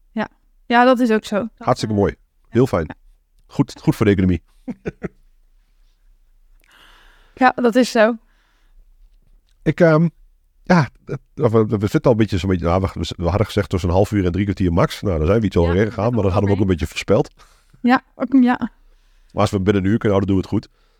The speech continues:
Speaker 2: Heb jij
Speaker 1: Ja.
Speaker 2: nog iets, ehm, waarmee je wilt afsluiten?
Speaker 1: Ehm, heb ik nog iets waarmee ik wil afsluiten?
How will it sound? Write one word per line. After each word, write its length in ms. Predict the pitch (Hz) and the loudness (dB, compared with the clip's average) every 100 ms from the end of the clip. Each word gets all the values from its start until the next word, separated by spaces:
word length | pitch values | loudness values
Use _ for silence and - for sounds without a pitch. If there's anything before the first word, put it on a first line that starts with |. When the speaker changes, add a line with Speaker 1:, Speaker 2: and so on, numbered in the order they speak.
| _ - | _ -2
Speaker 2:
Heb 120 | 123 | 2
jij 80 | 151 | 2
Speaker 1:
Ja. 60 | |
Speaker 2:
nog 80 | 151 | 2
iets, 140 | 156 | 0
ehm, 220 | 147 135 135 | 2 2 0
waarmee 260 | 120 123 135 | 0 2 2
je 60 | |
wilt 160 | 110 101 | 2 0
afsluiten? 460 | 101 - 62 62 - _ _ _ _ _ _ _ _ _ - | -4 -6 -6 -8 -12 _ _ _ _ _ _ _ _ _ -2
Speaker 1:
Ehm, 640 | 294 277 269 277 269 254 | 2 4 4 2 2 2
heb 140 | 262 320 | 0 -2
ik 60 | |
nog 80 | 320 | 0
iets 40 | 294 | 2
waarmee 200 | 262 240 | 2 2
ik 100 | 233 | -2
wil 100 | - | -6
afsluiten? 580 | - 269 - 233 247 | -4 -2 -2 -2 -6